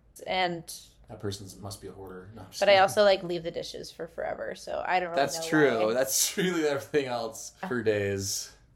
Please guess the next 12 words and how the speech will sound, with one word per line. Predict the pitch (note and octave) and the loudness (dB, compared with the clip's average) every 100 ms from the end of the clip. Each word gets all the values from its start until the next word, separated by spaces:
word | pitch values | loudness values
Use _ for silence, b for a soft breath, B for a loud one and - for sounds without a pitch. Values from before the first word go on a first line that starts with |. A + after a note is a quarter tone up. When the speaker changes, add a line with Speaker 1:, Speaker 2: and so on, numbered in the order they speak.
| - _ - _ - _ - - - | -20 _ -20 _ -20 _ -20 -18 -10
Speaker 1:
That's | E3+ | -6
okay. | F3+ F3+ - F#3+ - _ _ _ _ _ _ | -4 0 0 0 -6 _ _ _ _ _ _
Silence | - - A3 G#3 A#3 D#4+ - | -8 0 4 6 4 0 -2
is | A3+ G3+ | -4 -4
better | F#3+ F#3+ G3 A3 | 2 4 6 2
than | G#3 F3 | -2 -2
music. | E3 E3+ D#3 A#2+ - | -10 -8 -6 -6 -8
That | E3+ E3 G3+ A3+ F#3 | -6 6 8 8 6
is | F3+ | -2
a | |
hot | F3 F3 - | 0 0 0
take. | - G2+ D#2+ - - _ | -2 -8 -8 -16 -20 _